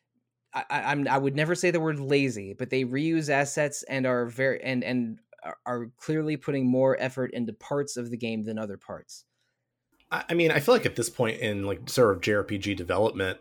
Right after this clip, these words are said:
Speaker 2: um, like, things slow down a lot, partially because, like, developers struggled with the develop in H D. I feel like Japanese developers in particular.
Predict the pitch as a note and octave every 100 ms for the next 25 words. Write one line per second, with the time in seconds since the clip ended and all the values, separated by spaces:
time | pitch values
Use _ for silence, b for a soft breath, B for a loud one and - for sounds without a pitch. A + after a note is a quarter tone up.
0 | - G2 F#2 F2 F2 - _ - A2+ -
1 | C3+ C3 - A2+ G2+ G#2 G2+ F2 F#2 -
2 | - - - G#2+ F#2 G2 G#2+ F#2+ F#2 -
3 | G2+ F#2 A2 G2+ G2 F#2+ F#2 - G2 F#2+
4 | G#2+ G#2+ F#2+ - - - G#2 - - C3
5 | G#2 G2+ G2 G2 F2+ - G2 A2 F#2+ F#2
6 | - - F2 F#2+ - G2 F#2 - F#2+ F2
7 | - F2+ A2+ B2